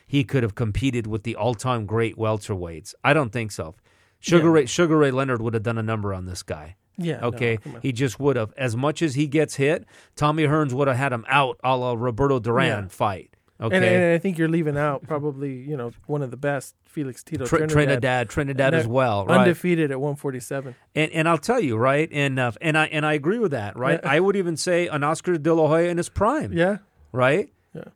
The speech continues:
Speaker 1: Probably, no, but they were making reference to the great welterweights, though.
Speaker 2: Yeah.
Speaker 1: They were talking about the four kings,
Speaker 2: Yeah.
Speaker 1: right?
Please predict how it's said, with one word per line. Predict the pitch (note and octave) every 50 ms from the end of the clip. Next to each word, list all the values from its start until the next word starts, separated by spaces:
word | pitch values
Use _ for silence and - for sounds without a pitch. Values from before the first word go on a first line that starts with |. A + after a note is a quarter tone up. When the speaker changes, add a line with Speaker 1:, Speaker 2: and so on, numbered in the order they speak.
| _ _ _ -
Speaker 1:
Probably, | D#3 D3+ D3+ D3 D#3 C3 C#3 D3+ C#3+
no, | C3 C#3+ B2
but | A2 B2+ G#2+
they | C3+ C#3+ F#3
were | A3+ B3
making | G#3+ F#3+ E3 D3 - - C3+ A#2 A#2
reference | B2 B2 A#2 - A#2+ A2 G2+ -
to | - G#2+
the | F2+ F#2+
great | E2+ - A2 B2 C3+ D3 A#2
welterweights, | B2 A#2 G#2 G2+ - - G2+ F#2+ F#2 F2+ F2+ -
though. | - D#3+ D#3+
Speaker 2:
Yeah. | D3 B2
Speaker 1:
They | G2 A#2 C3
were | C#3+ D3
talking | - D#3 D3+ C3+
about | B2 A#2+ -
the | A2 F#2+
four | - - A#2 G2+ F#2
kings, | - - D3+ D3 - - - E3+
Speaker 2:
Yeah. | D#3+ D3+
Speaker 1:
right? | A#2+ G#2+ G#2+ A2 A2+ A#2